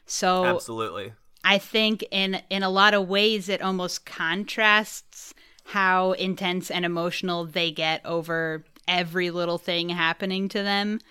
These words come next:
Speaker 2: Mm-hmm.
Speaker 1: by being such a, like, cold, barren land, like, a, such an uncaring, un-, unwarm land, that place where they
Speaker 2: Yeah.
Speaker 1: are in Iceland. So having that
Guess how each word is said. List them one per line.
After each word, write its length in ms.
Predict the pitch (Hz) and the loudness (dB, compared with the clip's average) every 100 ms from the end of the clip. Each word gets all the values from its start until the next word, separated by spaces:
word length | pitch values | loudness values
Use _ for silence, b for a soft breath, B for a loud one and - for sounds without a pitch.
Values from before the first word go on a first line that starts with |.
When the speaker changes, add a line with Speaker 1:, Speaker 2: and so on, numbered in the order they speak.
| - | -16
Speaker 2:
Mm-hmm. 260 | 120 110 104 _ _ | -12 -12 -14 _ _
Speaker 1:
by 280 | 180 202 202 | 4 4 2
being 580 | 170 214 233 185 180 | 0 0 2 0 -4
such 360 | 175 - 185 - | -2 0 2 0
a, 200 | 170 175 | -2 -2
like, 280 | 175 160 160 - | 0 -2 -4 -14
cold, 680 | - 190 175 175 175 170 - | -8 -4 -2 -2 -4 -6 -14
barren 760 | 170 160 165 160 160 156 160 165 b b _ - | -4 0 0 0 -2 -4 -4 -8 b b _ -8
land, 640 | 170 196 160 143 147 - - | 0 0 0 -4 -12 -16 -8
like, 240 | 160 151 | -6 -4
a, 120 | 160 | -8
such 240 | - 160 - | -6 -8 -6
an 120 | 160 - | -6 -4
uncaring, 840 | 160 156 156 160 156 151 151 151 - | -6 -6 -6 -4 -2 -4 -4 -6 -6
un-, 420 | 165 160 160 165 _ - | -8 -8 -8 -12 _ -2
unwarm 640 | 185 190 180 180 180 165 | 0 0 0 0 0 0
land, 640 | 160 165 165 147 - 190 - _ | -2 -2 -4 -4 -8 -10 -12 _
that 240 | 185 170 - | 0 0 0
place 320 | 180 170 - | -4 -4 -6
where 120 | 160 | -6
they 100 | 160 | -4
Speaker 2:
Yeah. 160 | 160 156 | -2 -2
Speaker 1:
are 140 | 156 | -4
in 240 | 156 165 160 | -6 -8 -4
Iceland. 680 | 170 165 - - - 202 - b - | -4 -4 -10 -14 -12 -12 -14 b -4
So 160 | 202 | -2
having 580 | 185 - 202 202 202 190 | 0 6 6 8 4 2
that 460 | 185 180 175 - | 4 4 4 0